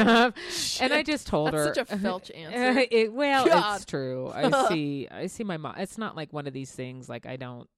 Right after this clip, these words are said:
Speaker 1: I see my mom enough.
Speaker 2: Um,
Speaker 1: Well, she would, she would, um, oh, I will tell you something. This kind of encapsulates my mom and I, and I don't think she caught this vibe. Um, but I posted a picture of me,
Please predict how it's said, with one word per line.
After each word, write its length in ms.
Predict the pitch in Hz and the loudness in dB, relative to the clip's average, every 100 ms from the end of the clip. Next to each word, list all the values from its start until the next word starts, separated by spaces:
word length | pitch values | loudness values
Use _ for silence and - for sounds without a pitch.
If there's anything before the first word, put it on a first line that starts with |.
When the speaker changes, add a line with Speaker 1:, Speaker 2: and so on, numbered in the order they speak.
| - | -10
Speaker 1:
I 120 | 147 | -10
see 180 | 131 - | -8 -12
my 140 | 120 | -14
mom 280 | 50 50 50 | -16 -18 -20
enough. 260 | 67 64 - _ _ _ _ _ - | -20 -20 -20 _ _ _ _ _ -18
Speaker 2:
Um, 340 | 185 185 175 | -14 -12 -12
Speaker 1:
Well, 380 | 139 123 123 - _ | -10 -12 -14 -18 _
she 260 | - - 170 | -20 -18 -14
would, 180 | 147 135 - | -14 -16 -18
she 240 | - 214 | -14 -10
would, 280 | 196 170 139 | -6 -6 -6
um, 140 | 139 135 _ - _ - | -12 -14 _ -20 _ -10
oh, 240 | 311 285 | -8 -8
I 120 | - 240 | -8 -10
will 200 | 233 294 | -8 -10
tell 200 | - 160 | -8 -10
you 80 | |
something. 480 | 139 175 165 101 98 _ _ _ _ _ _ _ - | -10 -14 -14 -16 -18 _ _ _ _ _ _ _ -6
This 240 | 175 175 | -6 -6
kind 240 | - 202 | -8 -10
of 80 | 170 | -8
encapsulates 840 | 147 151 147 139 - 131 120 - | -10 -12 -14 -14 -14 -12 -12 -14
my 140 | - 123 | -14 -12
mom 300 | 117 113 120 | -12 -16 -18
and 100 | 117 | -16
I, 240 | 113 - - _ _ | -14 -14 -16 _ _
and 160 | 185 | -8
I 60 | 185 | -6
don't 180 | 190 - | -8 -10
think 160 | 180 | -12
she 160 | - 156 | -12 -14
caught 480 | - - 147 131 - _ | -16 -12 -10 -10 -14 _
this 460 | 135 117 117 - - 143 | -14 -12 -14 -20 -20 -14
vibe. 460 | 135 117 117 120 135 - _ _ _ _ _ _ | -12 -12 -12 -14 -16 -18 _ _ _ _ _ _
Um, 480 | 156 147 131 123 110 - | -12 -8 -10 -12 -16 -8
but 240 | 151 117 _ | -8 -8 _
I 160 | 170 185 | -8 -8
posted 400 | 185 180 - 160 | -6 -8 -8 -10
a 20 | |
picture 420 | - 170 - 160 | -10 -12 -10 -10
of 160 | 139 135 | -10 -12
me, 640 | 135 131 127 127 123 127 | -14 -12 -12 -12 -12 -16